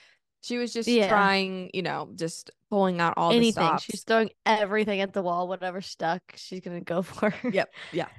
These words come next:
Speaker 1: exactly.
Speaker 2: She
Speaker 1: Whatever
Speaker 2: is
Speaker 1: stuck.
Speaker 2: crazy. And
Speaker 1: I
Speaker 2: I don't
Speaker 1: know.
Speaker 2: say that lightly, you know? <laughs>
Speaker 1: I think you
Speaker 2: Hmm.
Speaker 1: yelled it so loud that you broke the sound barrier.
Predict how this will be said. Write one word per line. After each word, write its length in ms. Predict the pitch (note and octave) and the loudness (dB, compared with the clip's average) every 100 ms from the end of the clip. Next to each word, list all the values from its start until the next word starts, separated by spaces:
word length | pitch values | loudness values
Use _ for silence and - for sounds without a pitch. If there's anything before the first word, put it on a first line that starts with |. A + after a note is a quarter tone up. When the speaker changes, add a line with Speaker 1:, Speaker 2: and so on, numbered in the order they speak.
| - | -10
Speaker 1:
exactly. 380 | F#3 - - E3+ | -6 -6 -2 -2
Speaker 2:
She 40 | D4 | 2
Speaker 1:
Whatever 280 | F3 F3 | 0 2
Speaker 2:
is 220 | B3+ F4+ - | 4 4 2
Speaker 1:
stuck. 140 | - | -6
Speaker 2:
crazy. 1400 | - - - D5+ _ _ _ - - - - B3+ G#3+ G3 | -14 -4 -2 -2 _ _ _ -20 -20 -8 -2 0 2 0
And 140 | - - B3+ | 0 2 4
Speaker 1:
I 60 | |
Speaker 2:
I 20 | C4+ | 6
don't 140 | F4 | 4
Speaker 1:
know. 40 | D#4+ | 2
Speaker 2:
say 160 | D#4+ | 0
that 180 | D#4+ - | 2 2
lightly, 520 | C4+ F4+ B3+ A#3 G3+ | 0 2 4 4 4
you 80 | A3 | 2
know? 320 | A3+ A3+ D4+ - D4 | 2 0 -2 -4 -6
<laughs> 680 | C#4+ _ _ - - - F3+ | -8 _ _ -20 -20 -4 0
Speaker 1:
I 80 | |
think 200 | A#3 B3+ | 2 0
you 100 | D4 | 0
Speaker 2:
Hmm. 60 | G#3 | 2
Speaker 1:
yelled 220 | F3 F#3+ | 2 0
it 140 | G#3+ - | -2 0
so 240 | G3+ G3+ | 2 2
loud 260 | E3+ F3+ G3 | 2 0 -2
that 140 | - | -6
you 100 | F3 | -4
broke 260 | - F#3 - | -2 -2 -4
the 100 | F3+ | -6
sound 300 | F3 G3 G3 | -2 -2 -2
barrier. 560 | E3 B2+ D2+ F#2+ G#3 | -4 -4 -4 -6 -8